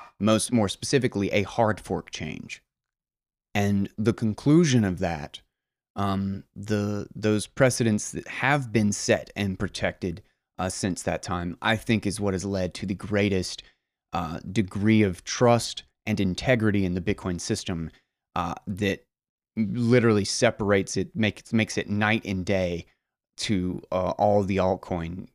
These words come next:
comparisons. There's just nothing can, that can compete because nothing even comes close to the, the amount of care,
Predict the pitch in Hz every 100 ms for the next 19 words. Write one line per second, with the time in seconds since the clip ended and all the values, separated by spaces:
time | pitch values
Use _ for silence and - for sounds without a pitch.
0 | - 95 98 87 82 - - - - _
1 | _ _ _ - 113 104 123 113 113 110
2 | 95 104 - 107 - 98 90 92 - 110
3 | - - - 90 90 - - 113 107 101
4 | 95 95 92 92 - 113 110 92 - 104
5 | 92 87 92 92 - _ _ _ - _
6 | _ - 120 117 113 - - 151 143 139
7 | 135 131